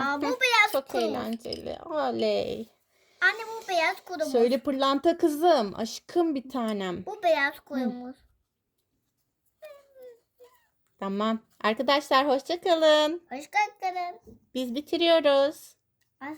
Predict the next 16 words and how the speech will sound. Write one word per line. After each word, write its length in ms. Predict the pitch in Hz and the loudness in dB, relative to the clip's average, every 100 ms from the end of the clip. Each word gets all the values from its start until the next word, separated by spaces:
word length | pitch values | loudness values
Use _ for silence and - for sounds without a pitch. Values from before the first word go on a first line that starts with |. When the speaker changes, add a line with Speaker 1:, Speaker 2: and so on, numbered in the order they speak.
| - | -12
Speaker 1:
kaldı. 380 | 254 254 - - _ - | -12 -12 -16 -20 _ -4
Speaker 2:
Az 180 | 262 302 - | -4 -4 -4
kaldı, 400 | 330 311 294 285 | 0 2 2 2
evet. 440 | 294 311 294 302 - _ _ _ - | 0 2 -2 -2 -6 _ _ _ -6
<laughs> 560 | 349 392 - 415 359 370 _ - 440 453 - - - _ _ _ _ _ _ _ - | -2 -2 -2 -4 -4 -12 _ -12 -10 -10 -16 -20 -20 _ _ _ _ _ _ _ 0
Beğenmeyi 440 | 254 269 320 330 | 2 4 2 0
unutmayın, 480 | 330 339 - 294 277 | -2 -2 -4 -6 -4
abone 320 | 269 262 285 | -2 -2 -2
olmayı 320 | 294 285 285 285 | -2 -4 -4 -4
unutmayın. 680 | 294 294 - 262 247 247 | -6 -6 -8 -6 -6 -6
Speaker 1:
Abone 180 | 277 240 | -2 -2
Speaker 2:
Destekleriniz 460 | 427 508 480 508 523 | 2 0 2 2 2
Speaker 1:
olmayı 160 | 494 494 | 4 4
Speaker 2:
için 100 | 480 | 6
Speaker 1:
unutmayın. 200 | 494 339 466 | 4 0 0
Speaker 2:
teşekkürler. 760 | 359 415 339 330 302 302 330 | -2 0 2 2 2 0 -4